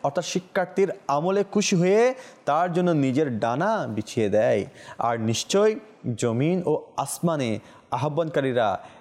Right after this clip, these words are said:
এমনকি পানিতে মাছেরাও আলিমে দিনের জন্য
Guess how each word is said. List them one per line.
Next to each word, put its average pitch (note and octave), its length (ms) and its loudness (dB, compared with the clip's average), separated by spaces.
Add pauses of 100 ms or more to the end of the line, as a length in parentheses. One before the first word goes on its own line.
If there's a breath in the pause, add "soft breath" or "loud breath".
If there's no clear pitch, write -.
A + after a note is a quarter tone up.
(160 loud breath)
এমনকি E3+ 440 0 (460)
পানিতে G#3 800 2 (320 loud breath)
মাছেরাও E3 1000 2 (340 loud breath)
আলিমে D#3+ 380 2
দিনের D#3+ 360 2
জন্য C#3+ 440 0